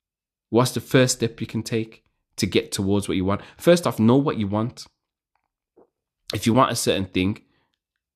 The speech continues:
start thinking about it. Start, like, addressing it. Start,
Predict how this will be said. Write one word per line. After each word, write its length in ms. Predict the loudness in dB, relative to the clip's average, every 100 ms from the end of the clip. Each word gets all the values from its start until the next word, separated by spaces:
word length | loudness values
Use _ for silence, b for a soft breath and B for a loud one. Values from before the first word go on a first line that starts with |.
| _ _ _ _ _
start 600 | -6 -2 4 2 2 -8 -4
thinking 340 | -2 0 -2
about 360 | 0 0 0 -4
it. 60 |
Start, 320 | -2 0 0 B B B -2
like, 220 | -2 -2
addressing 500 | -4 2 2 2 0
it. 160 | 0 -2
Start, 440 | 0 2 0